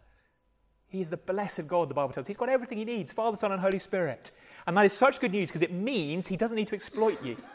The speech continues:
He doesn't need anything from you. There's no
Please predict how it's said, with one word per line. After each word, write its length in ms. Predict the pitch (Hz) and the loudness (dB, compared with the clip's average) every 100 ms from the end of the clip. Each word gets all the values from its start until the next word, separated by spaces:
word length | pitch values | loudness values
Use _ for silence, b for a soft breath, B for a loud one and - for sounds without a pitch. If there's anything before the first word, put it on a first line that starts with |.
| - - _ _ _ _ _ _ _ _ _ _ _ _ _ _ _ _ _ _ _ _ _ _ _ _ _ _ _ _ _ - | -20 -20 _ _ _ _ _ _ _ _ _ _ _ _ _ _ _ _ _ _ _ _ _ _ _ _ _ _ _ _ _ -12
He 80 | 160 | -10
doesn't 240 | 180 175 | -8 -6
need 240 | 180 202 165 | -4 -2 -2
anything 260 | 156 147 | -4 -8
from 260 | - 170 160 | -2 -2 -2
you. 100 | 123 | -2
There's 160 | 135 | -2
no 180 | 190 185 | 0 -2